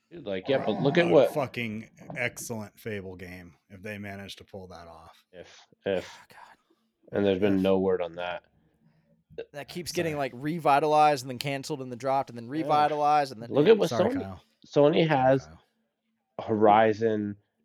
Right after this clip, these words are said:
Speaker 1: they have God of War, they have Final
Speaker 3: Last of Us.
Speaker 1: Fantasy.
Speaker 2: They
Speaker 1: It's
Speaker 2: got Bloodborne in that back pocket
Speaker 1: They got Bloodborne in the
Speaker 2: whenever
Speaker 1: back
Speaker 2: they decide
Speaker 3: They
Speaker 2: they
Speaker 3: do.
Speaker 2: want it.
Speaker 1: And
Speaker 3: And I, I
Speaker 2: That's
Speaker 3: almost
Speaker 2: like
Speaker 3: feel like
Speaker 2: their
Speaker 3: they're sitting on that and just
Speaker 2: Yeah.
Speaker 3: waiting,
Speaker 2: That's their
Speaker 3: like
Speaker 2: "oh shit" button.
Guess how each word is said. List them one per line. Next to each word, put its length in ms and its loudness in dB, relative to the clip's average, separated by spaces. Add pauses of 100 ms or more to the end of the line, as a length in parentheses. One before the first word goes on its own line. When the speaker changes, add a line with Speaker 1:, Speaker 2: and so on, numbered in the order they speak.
(120)
Speaker 1:
they 100 4
have 280 2
God 300 6
of 140 -4
War, 580 -2 (380)
they 160 2
have 180 2
Final 440 4
Speaker 3:
Last 160 -8
of 60 2
Us. 60 2
Speaker 1:
Fantasy. 760 0 (960)
Speaker 2:
They 80 -6
Speaker 1:
It's 120 -8
Speaker 2:
got 220 -8
Bloodborne 580 -4
in 80 -4
that 200 -8
back 260 -10
pocket 400 -6 (280)
Speaker 1:
They 120 -16
got 240 -10
Bloodborne 100 -2
in 80 -4
the 60 -6
Speaker 2:
whenever 260 -2
Speaker 1:
back 140 -2
Speaker 2:
they 100 -4
decide 420 -6
Speaker 3:
They 120 -2
Speaker 2:
they 120 -4
Speaker 3:
do. 280 2
Speaker 2:
want 40 -2
it. 80 -10 (760)
Speaker 1:
And 140 -18 (220)
Speaker 3:
And 240 -4
I, 80 -10 (360)
I 80 2
Speaker 2:
That's 80 2
Speaker 3:
almost 80 2
Speaker 2:
like 160 0
Speaker 3:
feel 100 0
like 100 4
Speaker 2:
their 60 -4
Speaker 3:
they're 80 -6
sitting 320 -2
on 100 -2
that 140 2
and 100 -8
just 140 -8
Speaker 2:
Yeah. 60 -8
Speaker 3:
waiting, 360 -2
Speaker 2:
That's 160 -4
their 140 0
Speaker 3:
like 80 -4
Speaker 2:
"oh 100 0
shit" 340 -6
button. 340 -14